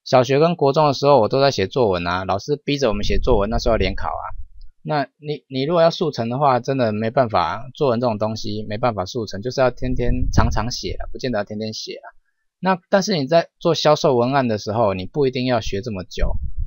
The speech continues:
所以你可以根据这里面的很多重点哦，去，去写一个销售文案出来，不用花太久的练习时间，就可以去写出不错的销售文案。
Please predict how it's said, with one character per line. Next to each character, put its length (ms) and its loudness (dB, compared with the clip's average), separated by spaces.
所 160 2
以 180 0
你 120 -4
可 180 0
以 80 0
根 260 -2
据 160 -6
这 160 -2
里 120 -4
面 120 -4
的 80 -4
很 80 -6
多 240 -6
重 220 -4
点 180 -10
哦， 300 -12
去， 300 -8
去 160 -8
写 360 -2
一 60 -4
个 760 -4
销 200 -4
售 180 -4
文 180 -6
案 140 -6
出 160 -10
来， 240 -6
不 60 -2
用 180 0
花 220 0
太 280 4
久 240 -4
的 120 -8
练 160 -2
习 160 -12
时 180 -12
间， 200 -10
就 120 -8
可 120 -8
以 40 -8
去 140 -8
写 180 -12
出 160 -10
不 140 -12
错 140 -4
的 80 -4
销 140 -6
售 200 -8
文 180 -10
案。 140 -10